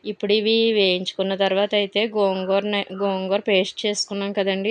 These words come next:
అది ఇందులో వేసేసుకోవాలి. ఇలా మొత్తం గోంగూర వేసేసుకున్న తర్వాత అయితే ఒకసారి బాగా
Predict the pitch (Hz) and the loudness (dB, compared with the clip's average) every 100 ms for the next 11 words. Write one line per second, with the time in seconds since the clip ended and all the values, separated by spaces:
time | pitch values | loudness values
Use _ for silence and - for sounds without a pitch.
0 | 233 214 190 185 208 202 180 180 - - | 0 0 -2 0 2 2 0 -4 -8 -4
1 | 180 180 180 208 480 _ _ _ _ _ | 0 2 2 0 -2 _ _ _ _ _
2 | _ _ _ _ _ _ _ _ _ _ | _ _ _ _ _ _ _ _ _ _
3 | _ _ _ _ _ _ _ - 208 214 | _ _ _ _ _ _ _ -4 0 0
4 | 196 - 208 220 196 190 185 208 214 214 | -2 -2 -2 2 2 2 2 4 2 2
5 | 190 185 202 - - 190 185 190 190 202 | 2 0 -6 -6 -6 -4 -2 0 2 2
6 | 196 196 208 240 240 - 202 185 185 196 | 0 2 2 2 -4 -2 0 0 0 0
7 | 185 190 | 0 -2